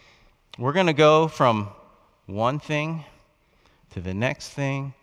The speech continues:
to the next thing, and what we're gonna find, if it's not Christ, it's a broken container. It's gonna run out. And at the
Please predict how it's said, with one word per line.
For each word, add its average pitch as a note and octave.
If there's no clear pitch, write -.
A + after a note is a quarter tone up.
to G#2
the G2+
next A2+
thing, A#2
and G#2+
what A#2+
we're C#3+
gonna C#3+
find, G#2
if G#2+
it's -
not A2+
Christ, G2+
it's G#2+
a G#2
broken G#2+
container. F#2+
It's -
gonna B2
run A#2+
out. G#2+
And A2+
at G#2+
the -